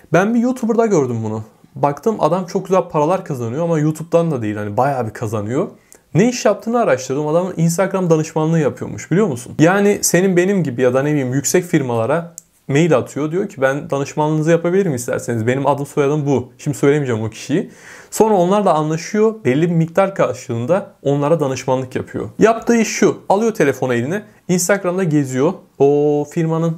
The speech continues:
Instagram sayfasına bakıyor. Eksik yanlarını not alıyor. Sonra Skype görüşmesi ayarlıyor. Skype görüşmesinde göz göze bakarak karşılıklı bir şekilde konuşuyorlar. "Bak," diyor, "X firması,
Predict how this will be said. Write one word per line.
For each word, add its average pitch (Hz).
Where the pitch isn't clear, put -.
Instagram 160
sayfasına 156
bakıyor. 135
Eksik 139
yanlarını 151
not 175
alıyor. 123
Sonra 220
Skype 208
görüşmesi 175
ayarlıyor. 113
Skype 233
görüşmesinde 170
göz 202
göze 123
bakarak 123
karşılıklı 170
bir 127
şekilde 143
konuşuyorlar. 139
"Bak," 262
diyor, 117
"X 214
firması, 170